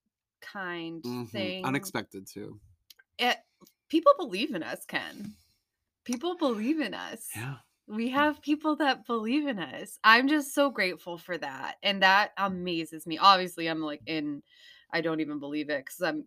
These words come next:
Speaker 1: I keep saying it. People believe in us.
Speaker 2: Yeah.
Speaker 1: People believe in us. But that was, that's my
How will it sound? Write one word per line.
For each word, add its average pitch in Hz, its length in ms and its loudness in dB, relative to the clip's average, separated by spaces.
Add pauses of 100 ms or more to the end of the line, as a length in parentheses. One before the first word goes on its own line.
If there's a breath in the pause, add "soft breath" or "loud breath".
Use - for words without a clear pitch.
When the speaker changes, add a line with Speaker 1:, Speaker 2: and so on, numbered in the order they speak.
(120)
Speaker 1:
I 165 100 0
keep - 240 -16
saying 170 340 0
it. - 120 -6
People 254 220 -2
believe 180 320 0
in 165 80 -4
us. - 240 -8
Speaker 2:
Yeah. 127 220 4
Speaker 1:
People 294 220 2
believe 226 340 2
in - 80 -10
us. - 160 -14 (420 loud breath)
But 196 360 8 (160)
that 214 220 8
was, 226 600 -6 (1200)
that's 196 320 4
my 170 360 -2